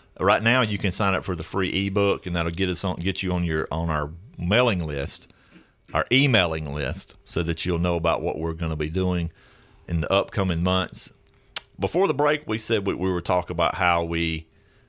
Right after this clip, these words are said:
um, manage property, how we could have managed the property for the guy if it was just his house and not his wife's house, and he didn't wanna, he wanted to just get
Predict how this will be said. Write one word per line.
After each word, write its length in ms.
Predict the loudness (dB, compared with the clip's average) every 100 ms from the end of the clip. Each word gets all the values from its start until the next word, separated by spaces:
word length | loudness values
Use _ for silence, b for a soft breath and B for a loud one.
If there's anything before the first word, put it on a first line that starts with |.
| b
um, 260 | -6 -2 2
manage 380 | 2 2 0 0
property, 520 | 2 2 0 -10 -10 _ -4
how 80 | 0
we 120 | 0
could 280 | -2 0 2
have 100 | 2
managed 360 | 2 2 0 -4
the 60 |
property 400 | 0 2 2 0
for 160 | 0 -4
the 100 | -2
guy 280 | -2 -2 -6 _ -10
if 140 | -2 0
it 60 |
was 140 | 2 2
just 280 | 0 0 0
his 160 | 2
house 260 | 2 2 0
and 80 | -2
not 160 | -2
his 120 | -2 0
wife's 320 | 2 2 0
house, 240 | 0 -2
and 80 | -4
he 80 | -4
didn't 160 | -2 -4
wanna, 200 | -4 -8 B B B
he 80 | -2
wanted 220 | 0 0
to 60 | 0
just 240 | -4 -4
get 240 | -4 -4